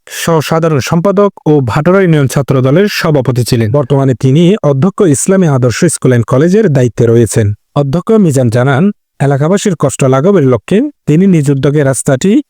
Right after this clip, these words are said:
ইটখোয়া ও মাটি ফেলে সাময়িকভাবে সংস্কার করেছেন, যাতে মানুষ অন্তত কিছুটা স্বস্তিতে চলাফেরা করতে পারে। অতীতে তিনি রাস্তাটি পাকা করার জন্য একাধিকবার সংশ্লিষ্ট দপ্তরে আবেদন করেছিলেন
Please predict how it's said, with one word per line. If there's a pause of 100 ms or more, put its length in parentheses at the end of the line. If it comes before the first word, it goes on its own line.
(160)
ইটখোয়া
ও
মাটি
ফেলে
সাময়িকভাবে
সংস্কার
করেছেন, (100)
যাতে
মানুষ
অন্তত
কিছুটা
স্বস্তিতে
চলাফেরা
করতে
পারে। (460)
অতীতে
তিনি
রাস্তাটি
পাকা
করার
জন্য
একাধিকবার
সংশ্লিষ্ট
দপ্তরে
আবেদন
করেছিলেন